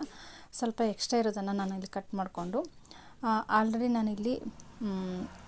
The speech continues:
ಲೈನಿಂಗು ಮತ್ತು ಮೇನ್ ಫ್ಯಾಬ್ರಿಕ್ಕು ಜಾಯಿಂಟ್ ಮಾಡ್ಕೊಂಡು ಇಟ್ಕೊಂಡಿದ್ದೀನಿ. ಆ, ಪೈಪಿಂಗ್ ಮಾಡೋದಷ್ಟೇ ತೋರಿಸ್ತಾ ಇರೋದು ಸ್ನೇಹಿತರೆ. ಸ್ನೇಹಿತರೆ ನೋಡ್ತಾ ಇರ್ಬೋದು, ಆ,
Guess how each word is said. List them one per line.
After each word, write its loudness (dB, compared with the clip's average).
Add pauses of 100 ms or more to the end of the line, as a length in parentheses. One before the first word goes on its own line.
ಲೈನಿಂಗು 6
ಮತ್ತು 2
ಮೇನ್ 0
ಫ್ಯಾಬ್ರಿಕ್ಕು -2
ಜಾಯಿಂಟ್ 0
ಮಾಡ್ಕೊಂಡು -2
ಇಟ್ಕೊಂಡಿದ್ದೀನಿ. -2 (500)
ಆ, 4
ಪೈಪಿಂಗ್ 0
ಮಾಡೋದಷ್ಟೇ 0
ತೋರಿಸ್ತಾ 0
ಇರೋದು -2
ಸ್ನೇಹಿತರೆ. -2 (420)
ಸ್ನೇಹಿತರೆ 2
ನೋಡ್ತಾ 0
ಇರ್ಬೋದು, -2 (640)
ಆ, 2